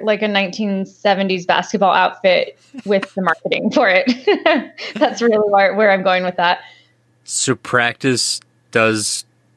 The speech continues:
Speaker 2: make things better? Is
Speaker 1: It
Speaker 2: it
Speaker 1: does.
Speaker 2: just building consistency,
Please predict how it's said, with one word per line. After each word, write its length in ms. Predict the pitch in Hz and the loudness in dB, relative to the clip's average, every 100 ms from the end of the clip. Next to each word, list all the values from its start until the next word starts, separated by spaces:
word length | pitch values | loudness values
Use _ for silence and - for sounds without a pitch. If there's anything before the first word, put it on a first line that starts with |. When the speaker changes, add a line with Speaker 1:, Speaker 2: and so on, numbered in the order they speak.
| _ _ _ _ _ _ _ _ _ 107 | _ _ _ _ _ _ _ _ _ -6
Speaker 2:
make 260 | 104 104 | -4 -4
things 260 | 113 107 98 | -4 -4 -4
better? 460 | - 87 110 123 - _ - | -4 -4 -4 -10 -16 _ -10
Is 200 | - 254 | -4 0
Speaker 1:
It 60 | 262 | 2
Speaker 2:
it 20 | |
Speaker 1:
does. 160 | 240 | 4
Speaker 2:
just 280 | 208 - _ | 2 -2 _
building 360 | 120 113 117 110 | -2 0 0 0
consistency, 1040 | 113 104 - 101 - 117 - 123 120 131 | -4 -4 -6 -6 -6 -6 -4 -4 -4 -6